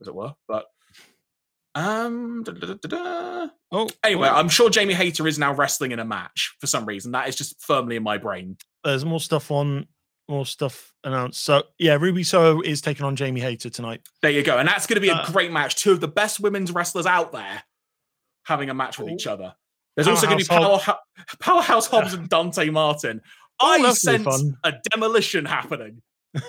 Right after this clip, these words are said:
Speaker 2: But yeah, Br-, Danielson will be there. Adam Cole's gonna be there, and C M Punk's gonna be talking there as well. So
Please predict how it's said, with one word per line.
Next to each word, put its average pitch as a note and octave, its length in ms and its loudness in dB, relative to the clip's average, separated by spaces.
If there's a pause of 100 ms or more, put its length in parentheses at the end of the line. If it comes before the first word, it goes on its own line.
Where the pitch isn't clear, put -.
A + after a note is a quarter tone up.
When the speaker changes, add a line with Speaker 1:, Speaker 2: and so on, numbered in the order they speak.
(680)
Speaker 2:
But D#3 120 2
yeah, F3 140 4 (100)
Br-, F3 180 -12
Danielson E3+ 520 0
will D#3 100 -4
be D3+ 120 -4
there. D3+ 340 2 (100)
Adam C#3+ 220 -6
Cole's C#3 240 -4
gonna C3+ 100 -6
be B2+ 80 -6
there, B2+ 80 -6
and B2 100 -8
C B2+ 120 -10
M A#2 100 -10
Punk's A2+ 260 -14
gonna A2+ 120 -12
be A2 80 -14
talking A2 300 -14
there A2 140 -12
as G#2 120 -16
well. G#2 180 -14
So A#2+ 260 -2